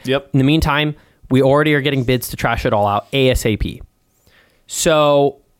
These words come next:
Speaker 2: Greg, who had done the, the,
Speaker 1: Yeah.
Speaker 2: the boarding, goes, "Dude, I'll trash this thing out. I'll be the best price." And I'm like, I hundred percent believe it. Also, you did me a huge solid just coming here at a moment's notice and working until nine o'clock at night.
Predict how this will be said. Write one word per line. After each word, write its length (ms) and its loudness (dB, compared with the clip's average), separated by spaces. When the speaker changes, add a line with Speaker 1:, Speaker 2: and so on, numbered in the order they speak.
Speaker 2:
Greg, 400 2
who 80 2
had 100 2
done 180 0
the, 140 -2
the, 480 2
Speaker 1:
Yeah. 220 -4
Speaker 2:
the 240 2
boarding, 420 0
goes, 260 2
"Dude, 160 2
I'll 160 0
trash 280 -4
this 100 -4
thing 180 -2
out. 160 -2
I'll 100 0
be 120 0
the 60 0
best 200 0
price." 400 -6
And 120 0
I'm 100 0
like, 300 -2
I 240 0
hundred 220 -2
percent 200 -2
believe 200 0
it. 180 -2
Also, 560 2
you 260 0
did 180 -2
me 140 0
a 80 0
huge 400 -2
solid 540 -2
just 180 -4
coming 260 0
here 260 -4
at 280 -4
a 60 2
moment's 300 0
notice 320 -2
and 200 -2
working 320 -2
until 260 0
nine 180 -2
o'clock 260 -4
at 60 -12
night. 220 -6